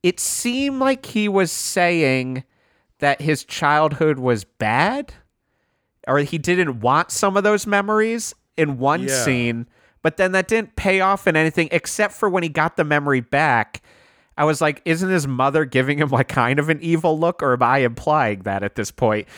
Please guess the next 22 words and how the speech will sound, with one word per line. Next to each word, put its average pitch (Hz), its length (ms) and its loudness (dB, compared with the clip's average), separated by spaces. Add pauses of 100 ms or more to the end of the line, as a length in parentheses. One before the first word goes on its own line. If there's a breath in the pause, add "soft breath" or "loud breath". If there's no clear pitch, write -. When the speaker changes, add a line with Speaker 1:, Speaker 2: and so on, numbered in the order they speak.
(180 loud breath)
Speaker 1:
Because 151 340 2
there's 143 200 2
been 135 260 2
nothing 139 380 0
but 127 200 0
Dutch 127 300 0
angles 104 720 0 (600)
in 135 220 2
this 131 220 0
<laughs> - 80 -10
fucking 143 340 2
movie. 156 600 0 (100)
Speaker 2:
Right, 113 180 -6
like 113 160 -4
it's 113 140 -8
Battlefield 113 640 0
Earth 107 240 -2
or 104 80 -6
something. 101 300 -8
Speaker 1:
Nonstop. 131 1080 0
Like, 110 400 0
yes. 117 560 -4